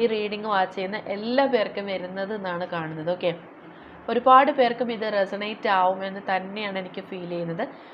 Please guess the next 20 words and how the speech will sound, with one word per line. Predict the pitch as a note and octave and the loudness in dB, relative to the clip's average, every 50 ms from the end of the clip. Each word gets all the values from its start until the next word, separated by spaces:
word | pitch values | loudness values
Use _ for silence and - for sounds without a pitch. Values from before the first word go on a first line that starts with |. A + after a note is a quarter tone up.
| - - - | -14 0 2
ഓക്കെ, | B3+ B3 B3+ C#4 | 2 4 4 2
ഇനി | B3+ B3 B3+ C4 C4 - - - | 2 2 0 -2 -4 -6 -6 -4
ഈ | A#3+ | 0
വ്യക്തിയുടെ | A#3 A3+ A#3 A#3 - B3+ A#3+ A#3+ | 2 2 0 2 2 2 2 2
മെസ്സേജസ് | A3 G#3+ G#3+ G3+ - - - B3 A3+ B3 A#3+ B3 | 0 0 -4 -8 -4 -2 -2 0 0 0 -2 -2
എന്താണെന്ന് | A3+ G#3 G3+ F#3+ F3+ F3 F3+ F#3 G3+ G#3+ G3+ F#3+ | -4 -2 -2 -2 -2 -2 -4 -6 -8 -8 -8 -8
നമുക്കൊന്ന് | F#3+ F#3 F#3 - - F#3+ F3+ F#3 G3 F#3+ - | -8 -10 -8 -8 -6 -8 -6 -8 -8 -6 -2
ക്ലാരിഫൈ | F3 E3 E3 E3 E3 - - F#3 | -2 -2 -2 -2 -4 -6 -8 -6
ചെയ്ത് | F3+ - F3 E3 E3+ F3+ | -4 -4 -4 -4 -4 -4
നോക്കാം. | E3+ E3 E3 - G3 A3+ C4+ C#4 - - - - - - - - - | -4 -6 -6 -6 -6 -8 -8 -10 -14 -18 -18 -20 -20 -18 -18 -18 -18
ഓക്കെ, | - - F#3+ G3+ B3 D#4 - - | -12 -8 -2 2 2 2 4 6
clarification, | A#3 F3+ E3+ E3+ - E3+ E3+ - F3+ F#3 F#3 - A#3 B3+ C4+ B3+ G#3+ | 6 6 6 6 2 0 4 6 6 6 6 6 6 6 8 6 6
messages | F#3+ F3 E3+ - - G#3+ A3 A3 G#3+ B3 A#3 A3+ - - | 4 2 2 2 4 4 4 6 6 4 4 2 2 0
from | G3 F#3 F3+ F3+ F3+ | 0 0 2 2 2
your | F3 F3 - | 4 4 4
person. | F3 E3+ E3+ F3+ F3 F3 | 4 4 4 2 0 2
ഈ | |
വ്യക്തി | F3 F3 E3 E3 - - G3 | 4 4 2 2 4 4 4
നിങ്ങളോട് | F#3 F3+ E3+ E3+ E3 E3+ E3 E3 E3 | 4 6 6 6 6 8 8 8 6
എന്താണ് | E3+ F#3 G#3 A3 A3 G3+ F#3+ E3+ E3+ E3+ | 6 4 6 6 8 8 8 8 6 4